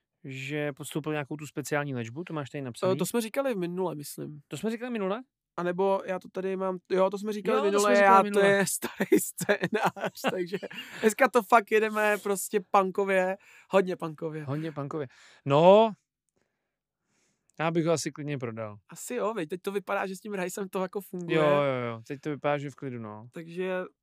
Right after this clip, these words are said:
Speaker 2: jako trošku se to tak vyobrazuje, že by to klidně
Speaker 1: Mm.
Speaker 2: jako dávalo smysl, no.
Speaker 1: Jo, no.
Speaker 2: Možná teď jako můžeme třeba litovat, že jsme ho neprodali do té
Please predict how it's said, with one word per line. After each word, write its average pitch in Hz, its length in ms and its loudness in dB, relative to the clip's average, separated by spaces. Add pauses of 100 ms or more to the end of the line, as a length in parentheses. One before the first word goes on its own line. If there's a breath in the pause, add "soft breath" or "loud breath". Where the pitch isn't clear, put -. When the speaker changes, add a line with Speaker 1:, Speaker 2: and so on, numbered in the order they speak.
Speaker 2:
jako 180 180 -4
trošku 196 240 -6
se 202 120 -2
to 214 260 -2 (140)
tak 190 120 -6 (280)
vyobrazuje, 185 840 -6
že 175 120 -12
by 175 120 -14
to 180 140 -14
klidně 170 260 -10
Speaker 1:
Mm. 139 120 -6
Speaker 2:
jako 139 140 -10
dávalo 160 380 -10
smysl, - 380 -14
no. 156 200 -18
Speaker 1:
Jo, 120 140 -10
no. 104 240 -14 (100)
Speaker 2:
Možná 214 360 0 (160)
teď 202 140 -4 (140)
jako 220 200 -8
můžeme 208 260 -6
třeba 214 180 2
litovat, 208 280 -2
že 202 80 -4
jsme 214 140 -10
ho 208 40 -4
neprodali 196 380 0
do 180 80 -4
té 214 120 -10